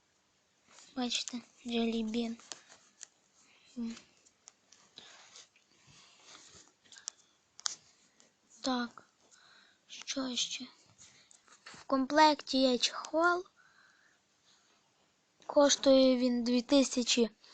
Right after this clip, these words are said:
двісті двадцять чотири гривні. Ігр, ігор в мене багато.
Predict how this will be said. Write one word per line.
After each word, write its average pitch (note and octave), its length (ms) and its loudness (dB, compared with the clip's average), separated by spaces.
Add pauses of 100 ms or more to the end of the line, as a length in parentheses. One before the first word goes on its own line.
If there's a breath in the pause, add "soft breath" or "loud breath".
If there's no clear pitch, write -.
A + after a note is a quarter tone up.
(460 loud breath)
двісті B3+ 640 6 (880)
двадцять A#3 440 4
чотири A#3 360 4
гривні. F4 540 0 (3500 loud breath)
Ігр, B3+ 440 2 (120)
ігор C4+ 320 4
в A#3+ 40 0
мене A#3 260 -2
багато. D4 600 -2